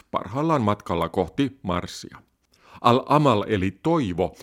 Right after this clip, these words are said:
on Yhdistyneiden Arabiemiraattien avaruusjärjestön luotain, joka on rakennettu Yhdysvalloissa Coloradon yliopistossa. Arabiemiraattien tutkijat ja insinöörit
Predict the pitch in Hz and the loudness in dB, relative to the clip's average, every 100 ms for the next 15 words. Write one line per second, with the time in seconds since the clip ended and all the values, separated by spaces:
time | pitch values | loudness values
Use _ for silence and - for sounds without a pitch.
0 | 123 156 165 156 131 - 113 98 90 95 | 0 2 2 2 2 0 -2 -2 -2 -4
1 | - 127 135 110 98 - 98 87 92 82 | -2 -2 0 0 -2 -2 -2 -2 -2 -4
2 | - 95 98 98 107 92 92 101 92 95 | -4 -4 -2 -2 -2 -2 -4 -4 -4 -4
3 | - 131 143 156 131 131 127 123 - - | -4 -2 2 4 4 2 2 0 -8 2
4 | 131 131 117 98 117 123 104 90 - - | 2 4 2 2 0 2 -2 -2 -6 -4
5 | 139 117 98 - 90 82 85 82 85 - | -4 -2 -4 -4 -6 -6 -4 -6 -8 -12
6 | - _ - 95 85 85 82 87 - 123 | -14 _ -6 -2 -2 -2 -4 -6 -2 0
7 | 101 92 - - - - - - - - | 0 -2 -6 -12 -12 -16 -14 -16 -16 -20
8 | - 90 87 95 98 113 110 120 123 123 | -8 -4 -2 -2 2 2 2 2 0 0
9 | 147 139 165 - 143 123 127 - 156 139 | -2 0 -2 -2 -2 0 -2 -2 -4 -4
10 | 110 98 98 98 | -4 -2 -2 -4